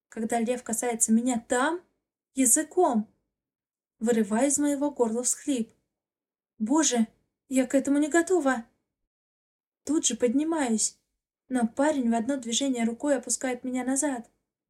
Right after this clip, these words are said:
грозно приказывая: «Ножки раздвинь, расслабься. Мне надо показывать тебе настоящие звезды», хмыкает он, погружая в меня язык. Бам-бам-бам! Перед глазами оседает пелена.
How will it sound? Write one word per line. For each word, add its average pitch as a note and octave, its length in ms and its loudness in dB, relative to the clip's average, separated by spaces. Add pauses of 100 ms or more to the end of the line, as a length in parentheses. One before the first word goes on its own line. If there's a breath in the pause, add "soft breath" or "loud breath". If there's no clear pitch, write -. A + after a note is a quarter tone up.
(120)
грозно A#3 420 -2
приказывая: A3 640 -4 (800)
«Ножки A#3 360 2
раздвинь, A3+ 500 -2 (200)
расслабься. A3+ 680 0 (400)
Мне A#3+ 200 2
надо B3+ 200 0
показывать A#3+ 520 0
тебе G#3+ 180 -2
настоящие A3+ 480 0
звезды», B3 460 0 (880)
хмыкает A3+ 460 0
он, B3+ 260 -2 (100)
погружая A3 560 -4
в G3+ 60 -6
меня A3 300 4
язык. A#3+ 480 -4 (800)
Бам-бам-бам! G#3+ 1500 4 (840)
Перед A#3 260 -2
глазами A#3 500 2
оседает A3+ 520 0
пелена. B3 580 -2